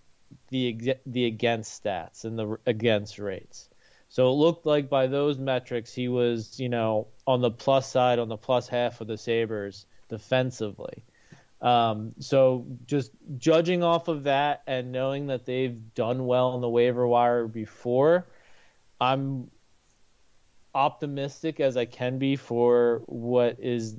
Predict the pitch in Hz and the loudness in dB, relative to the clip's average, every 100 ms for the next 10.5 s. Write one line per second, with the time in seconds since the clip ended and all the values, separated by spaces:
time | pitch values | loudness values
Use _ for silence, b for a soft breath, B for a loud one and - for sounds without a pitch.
0 | - 123 117 127 - 131 131 127 - 151 | -10 -2 0 0 2 2 2 -2 -4 0
1 | 160 131 117 110 107 101 98 - b b | 2 2 0 -6 -6 -8 -14 -20 b b
2 | b b b b 117 113 110 110 107 - | b b b b -8 -6 -6 -8 -10 -2
3 | 143 143 - 147 156 151 151 147 - 143 | 0 0 0 2 4 4 0 -4 -2 -2
4 | 131 139 123 151 151 156 143 151 147 147 | 0 -4 -2 2 4 4 4 4 4 0
5 | 135 143 139 135 117 - - 131 139 135 | -2 -2 0 0 -4 -8 0 2 2 -4
6 | 139 139 143 147 139 131 127 131 175 185 | -4 -2 0 -2 -2 0 2 2 2 -2
7 | - - b b b b b - - 143 | -14 -18 b b b b b -20 -4 0
8 | 139 143 143 - 147 143 151 147 135 151 | 4 4 2 0 0 0 -4 -4 0 -2
9 | - - 147 139 143 139 143 131 143 131 | -2 -6 -6 -2 2 2 0 -6 -6 -2
10 | 131 135 147 - - | -2 -2 -4 -8 -20